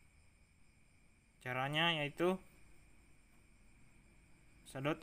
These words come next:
air perkolasi dan diukur. Jika se-, jika sebelum pengamatan ada hujan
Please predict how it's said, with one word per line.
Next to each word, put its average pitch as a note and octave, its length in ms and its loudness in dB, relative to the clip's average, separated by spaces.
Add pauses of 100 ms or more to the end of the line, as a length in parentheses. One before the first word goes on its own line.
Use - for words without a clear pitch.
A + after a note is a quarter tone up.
air D#3 320 8 (160)
perkolasi D3 640 4
dan C3 240 -2
diukur. D3 400 2 (640)
Jika C#3 400 -2
se-, C#3 240 -2 (240)
jika E3 400 10
sebelum E3+ 480 8
pengamatan D#3 800 10 (880)
ada C#3+ 320 10
hujan D3+ 400 8